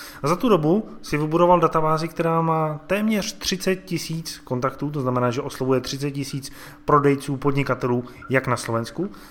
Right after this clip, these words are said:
tak v Čechách. A dodává jim hodnotu díky svým blogům expert na predaj bodka S K a predajné techniky bodka S K. A za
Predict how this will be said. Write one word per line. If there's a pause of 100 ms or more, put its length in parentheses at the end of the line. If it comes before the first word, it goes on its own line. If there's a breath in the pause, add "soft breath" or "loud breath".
(140 loud breath)
tak
v
Čechách. (600 loud breath)
A (120)
dodává
jim
hodnotu
díky
svým
blogům (480 loud breath)
expert
na
predaj
bodka
S
K (400 loud breath)
a
predajné
techniky
bodka
S
K. (720 loud breath)
A
za